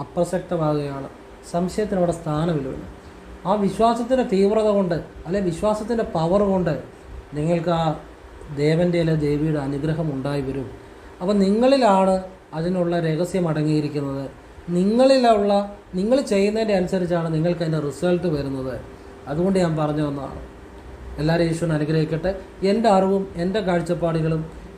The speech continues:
എനിക്ക് ഗുരുക്കന്മാരിൽ നിന്ന്, അല്ലെ സന്യാസിമാരിൽ നിന്ന്, അല്ലെ സത്-, സജ്ജന, സദ്ഗുരുക്കന്മാരിൽ നിന്ന്, അല്ലെ മഹാത്മാക്കളിൽ നിന്ന്, അല്ലെ ഈശ്വരനിൽ നിന്ന് ഒക്കെ കിട്ടിയ നല്ല കാര്യങ്ങളാണ് ഞാൻ പറയുന്നത്.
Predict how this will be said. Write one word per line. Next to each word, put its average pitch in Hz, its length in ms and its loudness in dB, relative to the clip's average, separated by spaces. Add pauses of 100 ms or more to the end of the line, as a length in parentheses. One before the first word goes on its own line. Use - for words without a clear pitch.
(100)
എനിക്ക് 196 460 2 (240)
ഗുരുക്കന്മാരിൽ 165 680 2
നിന്ന്, 156 140 2
അല്ലെ 160 200 0
സന്യാസിമാരിൽ 151 880 -2
നിന്ന്, 151 140 -2
അല്ലെ 147 180 -2
സത്-, 160 340 -6 (140)
സജ്ജന, 170 500 0 (360)
സദ്ഗുരുക്കന്മാരിൽ 180 840 2
നിന്ന്, 170 120 -2
അല്ലെ 165 140 0
മഹാത്മാക്കളിൽ 170 760 0
നിന്ന്, 156 160 2
അല്ലെ 156 140 -2
ഈശ്വരനിൽ 160 480 0
നിന്ന് 160 140 0 (260)
ഒക്കെ 180 180 -2
കിട്ടിയ 190 320 0
നല്ല 180 380 2
കാര്യങ്ങളാണ് 180 480 2
ഞാൻ 147 200 -4
പറയുന്നത്. 135 320 -8